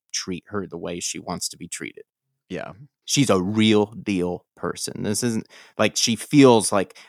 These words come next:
Speaker 1: I'm watching on the screen. She's, like, so, um, she's so godlike. I'm like, "Dude,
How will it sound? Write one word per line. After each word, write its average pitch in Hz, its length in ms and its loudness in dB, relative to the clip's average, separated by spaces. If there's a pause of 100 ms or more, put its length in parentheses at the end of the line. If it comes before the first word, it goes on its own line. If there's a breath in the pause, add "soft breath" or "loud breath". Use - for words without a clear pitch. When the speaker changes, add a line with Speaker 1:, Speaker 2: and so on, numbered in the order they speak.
Speaker 1:
I'm 107 120 0
watching 113 340 6
on 98 100 2
the 92 40 -2
screen. 113 360 -2
She's, 95 300 -6
like, 92 140 -10
so, 95 300 0
um, 95 300 -8 (120)
she's - 260 -8
so 107 180 -2
godlike. 87 640 -2
I'm 90 160 -4
like, 90 160 -10
"Dude, 92 220 -10